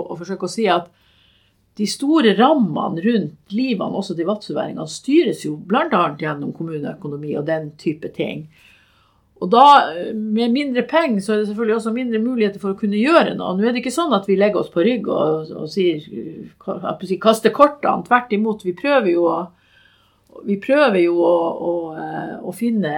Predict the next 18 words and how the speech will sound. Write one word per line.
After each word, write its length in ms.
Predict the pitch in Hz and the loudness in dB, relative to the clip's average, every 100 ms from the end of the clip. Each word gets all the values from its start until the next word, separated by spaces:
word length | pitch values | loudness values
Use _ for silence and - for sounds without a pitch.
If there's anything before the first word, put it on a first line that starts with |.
| 160 180 | -4 0
måter 480 | 208 233 233 - | 0 0 -2 0
å 80 | 165 208 | 2 2
jobbe 260 | 208 175 156 | 0 -4 -4
på, 160 | 175 160 185 | -2 -2 0
jobbe 400 | 214 190 175 170 175 - | -2 -2 -2 -2 -4 -8
tett 320 | - 220 - 196 | -4 -4 -4 -6
mot 160 | 190 190 | -6 -4
næringslivet, 960 | 196 214 214 208 - 214 208 214 208 | -4 -2 -4 -6 -8 -6 -2 -2 -2
prøver 400 | 220 226 220 202 185 | -2 -2 -2 -2 -2
de 100 | 190 180 185 | -4 -4 -6
få 220 | - 214 208 | -2 -2 -2
kronene 380 | 226 214 180 180 | -4 -4 -2 -2
vi 80 | |
har 240 | 190 214 180 | 0 0 0
å 80 | 190 | -6
sette 240 | 180 175 | -12 -12
dem 160 | 175 175 | -12 -6
til, 300 | 180 170 | -4 -4